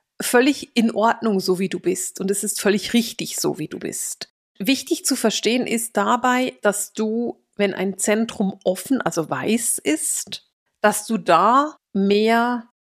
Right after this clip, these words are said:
Konditionierung drauf hast. Du bist auf einem weißen Zentrum konditionierbarer als auf einem bunten Zentrum. Ich will das am besten mit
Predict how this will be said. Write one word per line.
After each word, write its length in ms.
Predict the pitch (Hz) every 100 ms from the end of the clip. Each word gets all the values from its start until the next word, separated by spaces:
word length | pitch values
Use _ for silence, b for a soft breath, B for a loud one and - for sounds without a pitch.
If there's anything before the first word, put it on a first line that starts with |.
| -
Konditionierung 1120 | - 208 196 - - 208 208 226 240 175 156
drauf 440 | - 139 143 - -
hast. 520 | - - - - -
Du 60 | 185
bist 400 | 214 240 240 -
auf 140 | 170
einem 260 | 180 175 175
weißen 540 | 147 - - - 226
Zentrum 580 | - 180 214 - 208 208
konditionierbarer 1400 | - 202 180 180 - 180 196 233 285 254 220 220 220 226 -
als 220 | 202 -
auf 160 | 196
einem 300 | - 202 196
bunten 520 | 185 226 240 233 220 196
Zentrum. 800 | - 175 185 - - - 170 - _ _ _
Ich 320 | 208 - - -
will 260 | 220 294 311
das 260 | 339 - - -
am 160 | 220
besten 480 | 175 240 - - 262
mit 440 | 240 240 - -